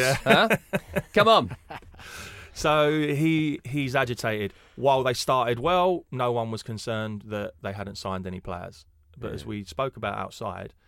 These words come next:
Speaker 1: the others have, and they've progressed. And Tottenham, as good as they've had been in the last couple of seasons, they've not challenged with the players they've got. So what, what makes them think that they will without signing
Speaker 3: Yeah,
Speaker 1: anyone
Speaker 3: it,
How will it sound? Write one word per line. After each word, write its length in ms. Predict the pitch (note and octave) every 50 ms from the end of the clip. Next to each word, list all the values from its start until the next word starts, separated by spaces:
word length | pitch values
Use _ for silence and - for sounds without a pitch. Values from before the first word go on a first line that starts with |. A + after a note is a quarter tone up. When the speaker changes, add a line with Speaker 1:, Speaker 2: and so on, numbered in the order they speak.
| _ _ _ _ _ _ _ _ _ _
Speaker 1:
the 140 | G#2 G#2+ A#2
others 300 | A#2+ A#2+ A2 G#2 G2 -
have, 360 | - B2 A#2+ G2 F2+ - _ _ _ _ _ _ -
and 100 | F#2+ G#2
they've 140 | G#2+ G2+ -
progressed. 520 | - G#2 - A#2 A#2 G#2 - - - _ _ _ _ _ _ _ _ -
And 160 | G#2 F#2 -
Tottenham, 520 | - D3 - - A2+ F#2+ G2 B2 C3+ - - _ _ _ _ -
as 220 | G#2+ G#2+ - - _ _ -
good 140 | E3 E3+
as 140 | F3 D#3+ -
they've 180 | - B2 A2+ -
had 380 | - C#3 D3 A#2+ G2 - _ _ _ _ _ -
been 280 | C#3+ C#3 A#2+ F#2+ F#2+
in 80 | A2 G#2
the 80 | F#2+ F#2
last 260 | G2+ F#2+ F#2 - -
couple 200 | - - - -
of 40 | -
seasons, 460 | - G2 F2+ F2 A2+ A#2+ C3 - _ _ _
they've 140 | - A#2+ A#2
not 160 | C3 C#3+ -
challenged 460 | - - - - - - - - - _ _ _ _ _ _ _ _ _ _ _ _ _ _ -
with 160 | A2+ A#2 -
the 80 | - G#2+
players 300 | - B2 A#2+ A2+ G#2+ -
they've 120 | G#2+ G2 -
got. 180 | - C3 -
So 140 | - - A2+
what, 180 | G#2+ C3+ C#3+ - _ _ _
what 240 | B2+ A#2 C3+ C3+ - -
makes 260 | C3 B2+ B2 - -
them 140 | - A#2+ A2+
think 320 | G#2 - C#3 - B2 -
that 100 | - A#2 A2
they 120 | A2+ A2
will 360 | A2 A#2+ A#2+ A#2+ A#2 A2+ A2 - - - - - - -
without 320 | A#2+ G#2+ A#2 A#2+ B2+ -
signing 300 | - - G#2 G2+ G2 F#2+
Speaker 3:
Yeah, 80 | G2 G#2
Speaker 1:
anyone 220 | G2+ G2 G#2 G#2+
Speaker 3:
it, 20 | A2+